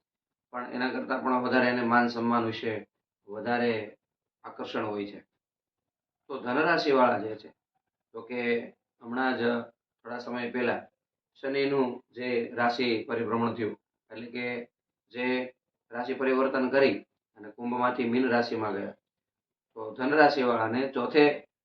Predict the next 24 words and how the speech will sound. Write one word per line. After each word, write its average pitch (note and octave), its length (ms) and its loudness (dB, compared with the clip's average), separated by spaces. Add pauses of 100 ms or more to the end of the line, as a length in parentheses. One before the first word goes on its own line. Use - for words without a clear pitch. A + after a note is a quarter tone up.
(300)
શનિ C3 220 -2
હોવાથી B2 640 4 (600)
એને A#2 240 -6
પણ B2+ 480 2
અઢી G#2+ 140 -4
વર્ષનો A#2 720 0
ફરી C3 160 -8
તબક્કો A#2+ 360 -6
શરૂ A2+ 260 -6
થયો G#2+ 240 -8
છે. A2+ 120 -12 (880)
પણ D#3+ 140 -6
હમણાં D#3+ 480 0 (320)
આ D#3 500 4 (240)
પછીના E3 380 -2
ગાળામાં C#3+ 440 8
જે C3+ 120 6
કાંઈ C#3 160 4
અઢી C3 160 8
વર્ષ C3+ 340 8
છે, G#2 280 -2 (140)
એને C3 440 -8
લગભગ G2+ 420 -2
બહુ C3+ 340 4